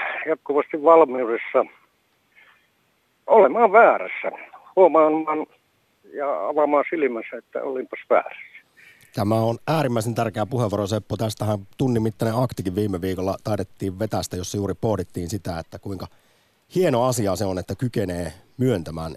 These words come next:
Speaker 2: esimerkiksi olleensa väärässä. Jopa takkia kääntämään tarpeen tullen, kun saa parempaa tietoa asioista. Ja
Speaker 1: No,
Speaker 2: nöy-, nöyrtymään
Speaker 1: tämä,
Speaker 2: siinä
Speaker 1: joo.
Speaker 2: suhteessa.
Speaker 1: Kyllä, nöyrtyminen.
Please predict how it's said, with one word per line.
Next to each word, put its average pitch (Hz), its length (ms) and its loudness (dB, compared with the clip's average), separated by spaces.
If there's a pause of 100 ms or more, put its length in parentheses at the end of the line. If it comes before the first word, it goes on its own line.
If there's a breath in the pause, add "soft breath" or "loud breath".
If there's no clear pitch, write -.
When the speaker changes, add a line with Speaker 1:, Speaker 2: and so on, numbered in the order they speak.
Speaker 2:
esimerkiksi 85 520 -10
olleensa 85 400 -8
väärässä. 85 520 -4
Jopa 123 200 0
takkia - 480 -2
kääntämään 85 500 -4
tarpeen 90 440 -4
tullen, 87 240 -6
kun - 80 -12
saa 90 180 -8
parempaa 92 400 -4
tietoa 82 500 -6
asioista. - 500 -14 (760)
Ja 101 60 -4
Speaker 1:
No, 123 120 6
Speaker 2:
nöy-, 110 140 2 (100)
nöyrtymään 123 560 2
Speaker 1:
tämä, 80 180 -6
Speaker 2:
siinä 151 220 0
Speaker 1:
joo. 78 40 -10
Speaker 2:
suhteessa. - 500 -20 (920 loud breath)
Speaker 1:
Kyllä, 214 420 8
nöyrtyminen. 139 920 4